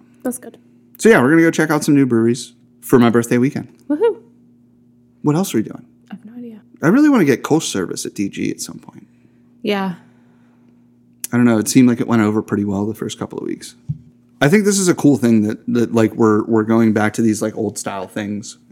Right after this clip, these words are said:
Speaker 2: you know? We didn't really talk about this much. I mean, we've mentioned that they were doing it, but
Speaker 1: Yeah.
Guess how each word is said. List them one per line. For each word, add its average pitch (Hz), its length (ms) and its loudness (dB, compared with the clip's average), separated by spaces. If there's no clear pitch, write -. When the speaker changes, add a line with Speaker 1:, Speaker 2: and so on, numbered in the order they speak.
Speaker 2:
you 123 120 -6
know? 104 200 -4
We 151 120 8
didn't 240 160 4
really 202 160 6
talk 120 240 0
about 110 200 -2
this 104 160 -4
much. - 340 -8
I - 60 0
mean, 123 100 4
we've 123 160 4
mentioned 147 380 4
that 117 180 -2
they 110 140 4
were 107 80 -2
doing 117 340 2
it, - 240 -10
but 107 240 -4
Speaker 1:
Yeah. 101 240 -2